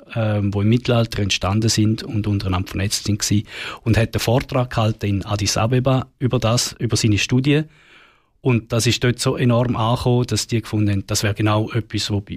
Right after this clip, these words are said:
uns könnte funktionieren, für dieser Urbanisierung, äh, Migration in die grossen Städte entgegenzuwirken. Und dann haben sie, er zusammen mit äthiopischen Architekten das entwickelt. Aber er hat natürlich sehr viel Kraft von sich aus reingebracht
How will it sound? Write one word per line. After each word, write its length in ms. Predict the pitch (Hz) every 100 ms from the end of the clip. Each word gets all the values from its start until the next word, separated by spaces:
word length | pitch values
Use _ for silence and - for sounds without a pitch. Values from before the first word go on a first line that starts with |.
| 113
uns 220 | 110 104 -
könnte 280 | 101 98
funktionieren, 720 | - 104 - 165 170 104 92 98
für 360 | 120 113 117 _ _
dieser 220 | 110 107 110
Urbanisierung, 720 | 110 107 104 - 104 101 98 - - -
äh, 680 | 98 95 92 117 95 101 - - - - 107
Migration 540 | 120 123 113 104 110 104
in 60 |
die 60 | 104
grossen 340 | - 92 -
Städte 320 | - 98 98 107
entgegenzuwirken. 760 | - 95 - - 82 - - - - - - _
Und 220 | 107 98 110
dann 120 | 107
haben 220 | 110 - _ _
sie, 300 | - - 127
er 260 | - 117 -
zusammen 380 | - 117 123 120
mit 300 | 107 - -
äthiopischen 520 | - 107 107 107 98
Architekten 640 | 104 - 101 98 - 98 -
das 240 | 90 90
entwickelt. 560 | 92 - 85 - 80 - - -
Aber 260 | 101 110 135
er 80 | 101
hat 120 | -
natürlich 340 | 113 117 110
sehr 240 | - 117 110
viel 120 | 107
Kraft 440 | 113 107 113 -
von 120 | -
sich 200 | 107 123
aus 160 | 131 120
reingebracht 680 | 123 117 - 101 107 -